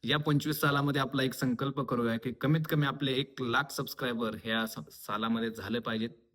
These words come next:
कदाचित जास्तच झाले पाहिजेत, परंतु तिथपर्यंत पोहोचण्याचा प्रयत्न करूया. आणि या सगळ्या विवेचनानंतर मूळ विश्लेषणाकडे वळूया. तर तुम्ही पाहताय आपलं बोल की भावा चॅनेल आणि मी आहे तुमचा मित्र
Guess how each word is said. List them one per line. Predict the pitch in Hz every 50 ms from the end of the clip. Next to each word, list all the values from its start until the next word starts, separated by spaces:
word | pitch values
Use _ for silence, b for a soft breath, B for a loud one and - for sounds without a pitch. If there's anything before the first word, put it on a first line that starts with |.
| - -
कदाचित | 113 110 139 135 - 147 117
जास्तच | 107 120 123 - - - - 165
झाले | 156 131 117 113 113 117
पाहिजेत, | 113 113 110 104 117 117 - - B B B B B B -
परंतु | - 120 131 127 - 127
तिथपर्यंत | - 127 - - - 123 127 127
पोहोचण्याचा | 117 127 117 - 117 113 113 - 113 110 110 113 110
प्रयत्न | - - - 104 98 95 - - 90
करूया. | 87 - 90 87 85 90 92 B B B B B B B
आणि | 107 110 120 123 120 - - -
या | 117 113 110 139 143
सगळ्या | 143 - 131 113 117 123 120
विवेचनानंतर | 117 117 110 117 113 - 117 110 110 113 110 107 107 - 113 104 104 - - _ _ -
मूळ | 123 110 110 135 143 139
विश्लेषणाकडे | 127 127 123 - 123 117 113 - 110 107 101 110 107
वळूया. | 104 101 101 107 104 98 92 92 95 _ b b b b b b b b b _ -
तर | - 147 156 156
तुम्ही | 151 - - - 143 127 127
पाहताय | 117 - 117 123 127 - 147 131
आपलं | 127 - 143 135 120
बोल | 110 110 113 120 113 -
की | 151
भावा | 127 117 120 120 123
चॅनेल | 120 - 117 117 117 123 131 131 - - -
आणि | 110 104 104 104
मी | 104 98 101 120 131
आहे | 123 117 113 113
तुमचा | - 123 113 110 - 120 110 107 107
मित्र | 104 101 113 113 - - 120 110 110